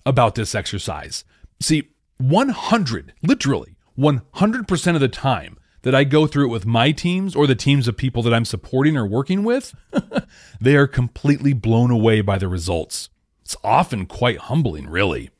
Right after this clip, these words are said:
I remember the first time I ever did this exercise with one of my teams, a team where the prior leadership were of the, uh, the firefighting ilk, right? We got through the exercise and we found, as most teams do,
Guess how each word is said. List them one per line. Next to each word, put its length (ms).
I 60
remember 500
the 100
first 520
time 440
I 140
ever 180
did 160
this 180
exercise 600
with 120
one 120
of 60
my 120
teams, 560
a 80
team 380
where 120
the 100
prior 380
leadership 640
were 160
of 200
the, 260
uh, 180
the 120
firefighting 880
ilk, 340
right? 320
We 100
got 220
through 180
the 140
exercise 760
and 100
we 120
found, 540
as 260
most 560
teams 440
do, 540